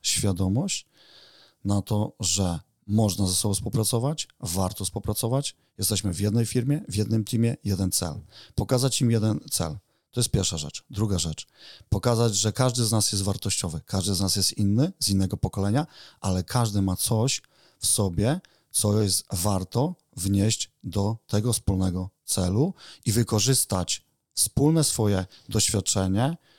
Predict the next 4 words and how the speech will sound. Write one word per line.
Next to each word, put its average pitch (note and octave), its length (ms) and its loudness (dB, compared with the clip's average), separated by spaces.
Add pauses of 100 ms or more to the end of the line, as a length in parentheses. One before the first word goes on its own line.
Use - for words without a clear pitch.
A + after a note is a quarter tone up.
(120)
przeżycia, G#2 720 0 (420)
umiejętności, A2+ 680 2
kompetencje, G2+ 760 0 (440)
żeby G2 480 2